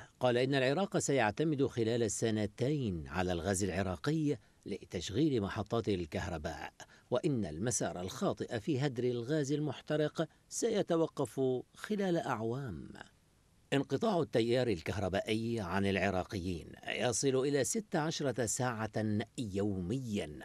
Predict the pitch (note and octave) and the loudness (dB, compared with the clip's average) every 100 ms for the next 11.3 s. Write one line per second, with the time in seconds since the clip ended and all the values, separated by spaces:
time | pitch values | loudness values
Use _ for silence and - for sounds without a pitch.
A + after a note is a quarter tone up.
0 | - - - - D#2+ D#2+ - A#2+ - A2+ | -18 -20 -12 -12 -10 -8 0 0 2 0
1 | G#2 G#2 G#2+ A2+ A2+ A2 C3+ - D3 C#3 | 2 2 2 2 2 0 -2 -2 -2 0
2 | A2+ G#2 - - - G#3+ G3 E3+ D#3 - | -2 -4 -8 -18 -6 0 2 4 2 0
3 | C#3 C3 - A#2+ F3+ C#3+ G2 A2+ F#2+ G2 | -2 -2 -2 0 2 2 2 0 0 0
4 | A#2+ G2 G#2+ G#2+ G#2+ A#2+ C#3+ - C#3 D3+ | 0 0 0 2 2 0 -2 -4 -2 0
5 | E3+ F#3 D3+ A#2 A#2 A2+ G2+ G2+ G#2+ F#2+ | 0 0 0 -2 0 0 0 -2 -2 0
6 | A#2+ B2 A2+ G#2+ G#2 G#2 F#3 G3+ D#3 D3 | -2 -2 -2 -2 -2 -2 -2 0 0 0
7 | A2 - - G#2+ C3+ B2 A#2+ G2 E2+ B2+ | -2 -4 -4 -2 0 0 0 -2 0 0
8 | A#2+ - C#3 A#2+ A2+ D#3+ A2+ E2 G2 A2+ | 0 -2 -2 0 0 -2 -4 -2 -2 -2
9 | - - - - - G2 E2+ G2+ F#2+ A#2 | -6 -20 -18 -12 -8 -6 -4 -2 0 0
10 | A2 G#2 F2+ F2 E2+ F#2 G2 G#2 A2+ C#3 | 2 2 -2 -6 -4 -2 0 0 0 0
11 | D3 C#3 D3 | -2 -2 -6